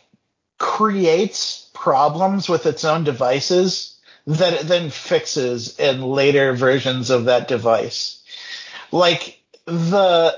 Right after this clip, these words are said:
the notch at the top of the iPhone on iPhone eleven, twelve, and thirteen.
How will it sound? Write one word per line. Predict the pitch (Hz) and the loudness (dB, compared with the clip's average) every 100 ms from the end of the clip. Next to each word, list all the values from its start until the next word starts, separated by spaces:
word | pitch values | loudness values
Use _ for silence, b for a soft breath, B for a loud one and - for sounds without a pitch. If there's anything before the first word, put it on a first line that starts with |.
| 160 | -2
the | 156 160 | -2 -2
notch | 165 165 135 123 - | 2 2 2 0 -4
at | 160 | -4
the | 143 | -8
top | - 160 143 139 | -2 0 0 -2
of | 127 123 | -8 -6
the | 131 | 0
iPhone | 127 123 - 120 113 113 - | 2 2 0 -2 -2 -8 -4
on | 135 131 127 | -2 -2 -2
iPhone | - 135 - 123 120 117 117 - | 0 0 2 -2 -2 -4 -6 -6
eleven, | 135 135 143 139 135 135 127 | -2 2 2 4 2 0 -4
twelve, | - 147 131 127 | 0 2 4 2
and | 123 113 | -2 0
thirteen. | 135 - 175 165 165 | 0 0 -4 -2 -4